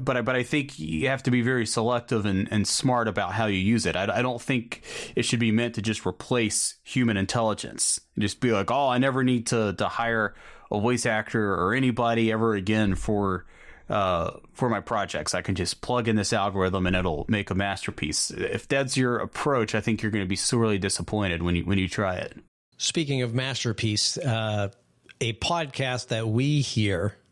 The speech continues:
Speaker 2: refer to as, "I want to create the next"
Speaker 1: Serial.
Speaker 2: Serial. <laughs> It should be, should be a Jeopardy question at the, at this point. You got some interesting news there. This podcast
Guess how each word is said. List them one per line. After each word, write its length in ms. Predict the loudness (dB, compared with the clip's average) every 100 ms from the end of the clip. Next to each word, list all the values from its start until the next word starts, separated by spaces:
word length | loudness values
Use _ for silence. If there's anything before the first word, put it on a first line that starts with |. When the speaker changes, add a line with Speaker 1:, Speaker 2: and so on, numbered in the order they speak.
| _ _ _ _ _ _ -4
Speaker 2:
refer 400 | -2 0 -2 0
to 300 | 0 0 2
as, 340 | 0 0 -2
"I 280 | -2 -2 0
want 260 | 0 0 0
to 140 | 0
create 580 | 0 2 2 2 0 -2
the 180 | 0 2
next" 540 | 2 0 -2 -4 -4 -12 -20 -8
Speaker 1:
Serial. 640 | -2 2 4 4 2 0 -6 -20 -20 -20 -20 -8
Speaker 2:
Serial. 640 | -2 0 2 2 2 2 0
<laughs> 60 | -4 -8 -8 -8 -6 -6 -4 -6 -4 -6 -4 -4
It 140 | -2
should 240 | -2 -2
be, 460 | 0 0 2 2 2
should 160 | 0 2
be 100 | 0
a 60 |
Jeopardy 580 | 0 0 0 0 -2 -4
question 440 | -4 -2 0 0 0
at 100 | 0
the, 160 | -2 0
at 260 | 0 0 0
this 160 | -2
point. 360 | -2 -2 0 0 2 4 4 4
You 120 | 2
got 100 | 2
some 100 | 2
interesting 400 | 0 0 -2 0
news 360 | 2 2 2 2
there. 300 | 0 0 0
This 340 | 0 0 -2 -4 -6
podcast 800 | -4 -4 -2 -2 0 -2 -4